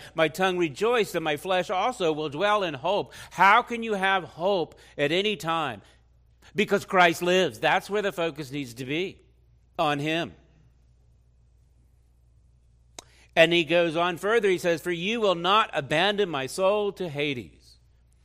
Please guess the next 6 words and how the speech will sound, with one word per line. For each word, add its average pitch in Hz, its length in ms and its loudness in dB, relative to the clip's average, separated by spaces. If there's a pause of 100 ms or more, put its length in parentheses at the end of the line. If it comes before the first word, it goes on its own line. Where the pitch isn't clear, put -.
(160)
or 90 160 -16
let 170 460 2
your 90 80 -20
Holy 190 400 0
One 165 520 -2 (200)
see 175 720 -8